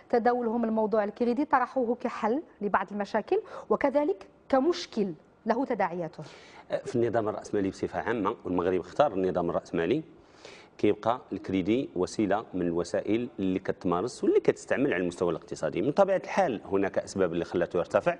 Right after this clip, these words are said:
Speaker 2: من بينها من طبيعة الحال، آه، أنه هناك المقارنة، العين المقارنة اللي هي سماوها المباهات، شيء، شيء فعلا، آه، كاين في المجتمع، ولكن أيضا تطور وسائل الاتصال خلى الناس كيقارنوا، كيبغيو يوصلوا لواحد المستويات اللي ماشي هما فيها.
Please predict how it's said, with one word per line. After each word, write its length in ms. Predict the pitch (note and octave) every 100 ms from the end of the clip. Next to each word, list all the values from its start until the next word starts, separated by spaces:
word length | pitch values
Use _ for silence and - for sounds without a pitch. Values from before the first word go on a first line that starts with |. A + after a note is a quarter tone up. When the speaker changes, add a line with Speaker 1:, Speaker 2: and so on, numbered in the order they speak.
| F2+
Speaker 2:
من 180 | D#2+
بينها 240 | D#2+ E2+ F#2+
من 100 | -
طبيعة 220 | G#2 G2+
الحال، 360 | F#2 - C#3 - - - - -
آه، 360 | G2 G2 F#2+ F#2+
أنه 480 | - G#2+ G#2+ G2 G2+
هناك 280 | G#2 G#2+ G#2+
المقارنة، 600 | G2+ G2 G2 F2+ F#2 A2
العين 220 | F#2+ E3
المقارنة 540 | C3 - F#2 E2+ F#2+
اللي 200 | F#3+ G3
هي 40 | F#3+
سماوها 680 | - C3+ A#2 G#2 F#2 F#2 F2+
المباهات، 560 | F#2 F2+ F2+ G#2+ D3+
شيء، 200 | - - -
شيء 180 | C3 -
فعلا، 500 | A#2 E2+ F#2 F2 E2 - - -
آه، 100 | F#2
كاين 240 | F#2 A2 F#2+
في 80 |
المجتمع، 360 | F2+ F2 A#2 F3+
ولكن 280 | E3+ D#3 F#3
أيضا 200 | F3 F3
تطور 400 | F3 - E3 D#3+
وسائل 440 | D3 C#3+ - B2+ A2+ - -
الاتصال 460 | G2 - G2+ B2 F#3 - - -
خلى 240 | - E3+
الناس 240 | F#3+ F#3+
كيقارنوا، 480 | - F3 D3+ C3+ G#3+ A3+ -
كيبغيو 240 | D3 F#3
يوصلوا 280 | D#3+ - A3
لواحد 240 | G3 D3+
المستويات 580 | D3+ C#3+ C#3+ F3 A3 -
اللي 120 | D#3
ماشي 200 | F#3 F3+
هما 220 | F#3 F3
فيها. 260 | D3+ C3+ F2+